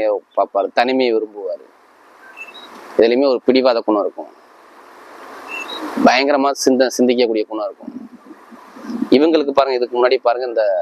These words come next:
நட்சத்திர அதிபதியாக செவ்வாய் வந்து, இப்போ கேது வந்து பத்தாம் பாதத்துல போய் உட்கார்ந்துருக்காரு. நிறைய பேருக்கு ஒரு மனக்குழப்பம் இருந்துகிட்டே இருக்கும், மன ரீதியா பாதிச்சிருப்பாங்க. ஏன்னா கேது சந்திரனுடைய கால்களை போறாரு. மனக்குழப்பங்கள், இதை பண்ணுவோமா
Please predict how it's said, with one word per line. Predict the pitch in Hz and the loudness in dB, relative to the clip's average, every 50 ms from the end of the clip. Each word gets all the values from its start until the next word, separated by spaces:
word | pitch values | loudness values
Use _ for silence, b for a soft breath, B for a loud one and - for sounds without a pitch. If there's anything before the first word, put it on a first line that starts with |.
| 76 67 58 - - - | -2 -4 -8 -10 -12 -8
நட்சத்திர | - 104 107 - 120 117 | -8 -6 -2 0 2 2
அதிபதியாக | 107 107 107 98 107 107 101 101 110 135 | 2 0 -2 -4 -2 -2 -2 -2 -2 -4
செவ்வாய் | - - 113 107 110 117 113 | 0 0 0 2 2 0 0
வந்து, | 101 92 98 107 131 117 | 0 -4 -6 -6 -6 -6
இப்போ | - - - - - | -6 -8 -14 -8 0
கேது | - 139 139 135 | 0 2 2 2
வந்து | 123 117 123 143 143 127 113 - | 0 0 0 0 0 0 0 0
பத்தாம் | - 113 - - 123 120 | -2 -2 -2 0 -2 -2
பாதத்துல | 110 107 104 98 95 | -2 -4 -4 -4 -4
போய் | 107 104 | -4 -4
உட்கார்ந்துருக்காரு. | - 107 101 98 - 95 98 113 | -4 -4 -4 -2 -4 -2 0 2
நிறைய | 113 117 123 | 2 4 4
பேருக்கு | 127 127 120 | 2 0 -2
ஒரு | 113 113 113 | -2 -2 -2
மனக்குழப்பம் | 117 127 135 - - 117 101 - 110 107 | -2 -2 -2 -2 -2 -4 -2 -2 -2 -4
இருந்துகிட்டே | 104 104 101 90 | -4 -4 -2 -2
இருக்கும், | 101 95 90 - - - - - | -2 -2 -4 -6 -16 -20 -12 -6
மன | 101 107 117 127 | -2 0 2 2
ரீதியா | 127 127 113 120 123 - | 2 2 2 0 0 0
பாதிச்சிருப்பாங்க. | - 110 113 110 - - 98 - - 78 - - _ _ _ _ _ _ _ _ _ _ _ _ _ _ - - - - | 0 -2 -2 -2 -8 -12 -12 -10 -10 -10 -10 -12 _ _ _ _ _ _ _ _ _ _ _ _ _ _ -20 -14 -6 -2
ஏன்னா | - 131 135 131 - - | 0 0 0 0 0 2
கேது | 151 151 151 143 - | 2 2 2 2 0
சந்திரனுடைய | 135 123 123 127 127 127 120 110 | -2 0 0 0 0 0 0 0
கால்களை | - 107 117 117 110 - - | 0 -2 -2 -2 -4 -4 -4
போறாரு. | 110 110 107 101 98 98 | -2 0 0 0 0 -2
மனக்குழப்பங்கள், | 107 110 113 123 - - 113 107 - - 110 101 107 113 113 110 107 | -2 0 -2 -2 -2 -2 -4 -2 -2 -2 -4 -2 0 0 0 0 0
இதை | 110 113 113 - | -2 -2 -2 -2
பண்ணுவோமா | 110 110 113 113 107 104 107 104 | -2 -2 -2 -4 -6 -4 -4 -2